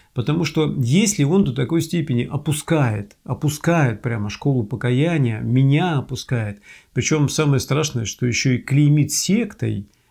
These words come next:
что вообще является запредельным, запредельным просто, вот, то как он поставит мой ролик? Э, конечно, не поставит. Отсюда и, и видно, что у него настроение сразу заведомо агрессивное, враждебное настроение. Оно не христианское, оно не братское.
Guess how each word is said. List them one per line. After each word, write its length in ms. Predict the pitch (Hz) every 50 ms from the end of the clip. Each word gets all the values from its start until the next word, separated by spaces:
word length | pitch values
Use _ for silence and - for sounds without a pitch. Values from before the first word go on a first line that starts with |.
| _
что 220 | _ - - 147 147
вообще 460 | 135 143 143 - - - - 185 160
является 540 | 131 117 117 120 123 120 113 - - - 110
запредельным, 1160 | 98 98 101 107 139 139 131 127 - 131 117 120 117 113 127 120 110 95 95 101 101 104 120 120
запредельным 880 | 107 98 101 147 139 143 147 151 165 139 135 123 104 98 98 101 98
просто, 400 | - - 110 107 101 - _ 180 _ _ _ _ _ _ - - _ _ _ _ _ _ _ _ _ _
вот, 280 | - 120 117 120 113 -
то 320 | - - 160 160 151 147
как 180 | 147 160 160 151
он 140 | 120 117 104
поставит 460 | - 110 - - 131 117 101 98 -
мой 160 | 113 120 127
ролик? 340 | 127 117 101 101 - - -
Э, 380 | - - - - 82 - 67 -
конечно, 320 | - 127 160 208 202 202 208
не 80 | 202
поставит. 640 | 196 202 202 190 - - 151 123 107 98 95 - - _ - - - - -
Отсюда 420 | - 131 135 - - 247 240 202 208
и, 460 | 196 185 180 175 165 156 151 160 170
и 20 |
видно, 400 | 170 175 240 262 190 135 117 110
что 220 | 104 - - 131 131
у 80 | 135
него 680 | 147 156 165 190 233 226 180 143 135 135 - - -
настроение 640 | 147 127 131 - - 165 160 185 233 254 220 175 131
сразу 300 | - - 147 175 196 160
заведомо 580 | 131 117 131 139 135 170 165 131 131 123 120 127
агрессивное, 720 | 120 127 139 151 151 - - 190 190 151 120 107 107 104 101
враждебное 680 | 101 104 131 143 120 123 135 165 160 135 123 117 117
настроение. 560 | 113 110 98 - - 123 123 120 117 107 110
Оно 180 | 110 117 131 147
не 180 | 147 147 160 160
христианское, 800 | 160 - 135 123 - - - 147 139 120 110 - - - 107
оно 220 | 107 110 120 139 143
не 100 | 143 135
братское. 640 | 110 113 123 139 131 113 107 - - - 101 98